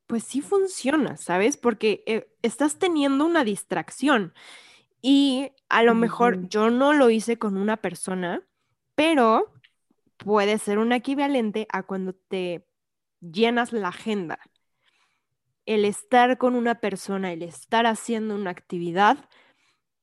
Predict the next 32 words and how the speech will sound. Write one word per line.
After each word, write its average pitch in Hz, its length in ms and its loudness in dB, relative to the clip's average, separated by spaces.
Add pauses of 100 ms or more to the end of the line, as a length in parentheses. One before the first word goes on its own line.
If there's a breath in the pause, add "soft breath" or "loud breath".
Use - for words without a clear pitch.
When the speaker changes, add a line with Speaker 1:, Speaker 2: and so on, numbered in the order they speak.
(480)
Speaker 1:
es 220 600 2 (420)
algo 214 640 2
que 190 280 -4
te 190 180 -4
va 202 80 2
a 214 40 0
distraer 233 720 -2 (120)
de 196 220 -2
ese 208 180 -4
dolor, 208 520 0 (180)
que 196 100 -4
te 196 120 -4
va 190 60 -4
a 196 40 -2
distraer 320 480 0
de 302 100 -2
pensar 220 380 -2
en 208 200 -4 (180)
esa 214 280 -4
persona, 208 520 -4
en, 185 160 -8
"Ay, 262 340 -4
fui 254 220 -6
a 226 100 -4
tal 220 180 -4
lugar", 220 520 0
o 208 140 -2
"Me 214 120 -4
acuerdo 247 480 -2
de 220 120 -4
tal 202 240 -6
cosa", 220 340 -4